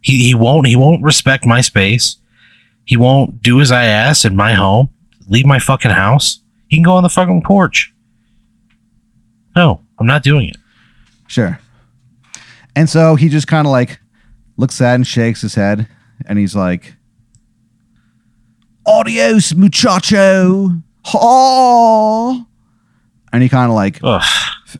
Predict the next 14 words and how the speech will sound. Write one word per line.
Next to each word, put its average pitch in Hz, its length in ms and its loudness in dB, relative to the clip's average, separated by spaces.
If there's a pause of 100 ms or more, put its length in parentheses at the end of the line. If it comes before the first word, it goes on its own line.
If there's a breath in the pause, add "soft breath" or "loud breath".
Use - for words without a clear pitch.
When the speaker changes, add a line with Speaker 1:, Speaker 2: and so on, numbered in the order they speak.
Speaker 2:
fades 123 440 -2
into 113 140 0
nothing, 117 520 -4
you 127 100 -2
know? 117 80 -2
Speaker 1:
Good. 95 260 0 (220)
Good 127 180 -2
fucking 101 300 -4
riddance. 82 540 -6 (760)
Speaker 2:
Uh, 104 640 -2
the 104 160 -4
next, 160 460 -4
uh, 117 460 0
day, 113 520 -4